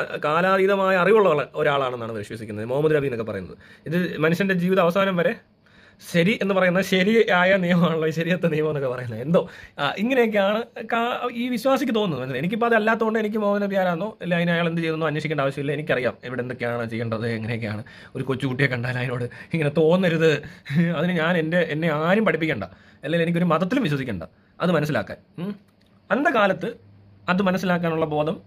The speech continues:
മനുഷ്യനില്ലായിരുന്നു. അതുകൊണ്ട് ചിലപ്പോൾ ആ കാലത്ത് ജീവിച്ചിരുന്ന ആർക്കും ഉണ്ടായി കാണത്തില്ല. പിന്നെ അന്നത്തെ കാലത്ത് ഇതൊരു ആവശ്യം പോലെ ആയിരുന്നിരിക്കാം. മനസ്സിലായി? അന്നത്തെ കാലത്ത് അത് അങ്ങനെ തന്നെ മനസ്സിലാക്കണം. അത് കഴിഞ്ഞ് ഇങ്ങോട്ട് വന്ന് ഇത്രയും കാലം പുരോഗമിച്ച് കഴിഞ്ഞപ്പോ ഇന്ന് ഇത്രയും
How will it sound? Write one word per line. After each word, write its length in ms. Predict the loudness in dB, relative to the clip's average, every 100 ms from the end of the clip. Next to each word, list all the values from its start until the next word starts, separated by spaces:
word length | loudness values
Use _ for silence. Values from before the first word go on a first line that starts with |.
| -2
മനുഷ്യനില്ലായിരുന്നു. 800 | 0 2 2 2 2 0 -4 -4
അതുകൊണ്ട് 540 | -2 0 0 -2 -6 -6
ചിലപ്പോൾ 300 | -4 -2 0
ആ 100 | 2
കാലത്ത് 280 | 2 0
ജീവിച്ചിരുന്ന 420 | -2 -4 -4 -2 2
ആർക്കും 300 | 2 2 2
ഉണ്ടായി 180 | 2
കാണത്തില്ല. 340 | 0 -2 -6 -8
പിന്നെ 200 | -4 0
അന്നത്തെ 200 | 0 0
കാലത്ത് 220 | 0 -2
ഇതൊരു 140 | 0 0
ആവശ്യം 380 | 2 2 2
പോലെ 160 | 0 0
ആയിരുന്നിരിക്കാം. 580 | -2 -4 -8 -10 -14 _ -20 -20 -20 -20
മനസ്സിലായി? 340 | -8 -4 0
അന്നത്തെ 200 | 2 2
കാലത്ത് 240 | 2 0
അത് 120 | -2 -2
അങ്ങനെ 220 | 0 0
തന്നെ 120 | 2
മനസ്സിലാക്കണം. 480 | 2 2 2 0 -4 -12 -20 -20 -20 _ -4
അത് 240 | -2 0 0
കഴിഞ്ഞ് 340 | 2 4 2
ഇങ്ങോട്ട് 220 | 2 2
വന്ന് 180 | 2 -2
ഇത്രയും 380 | -6 -2 0 0
കാലം 320 | 0 0 0
പുരോഗമിച്ച് 300 | 0 -2 0
കഴിഞ്ഞപ്പോ 480 | 0 -2 -4 -6 -8 -18 -20 -20 -20 -20 -16 -2
ഇന്ന് 280 | 0 0 0
ഇത്രയും 480 | 2 4 2 -2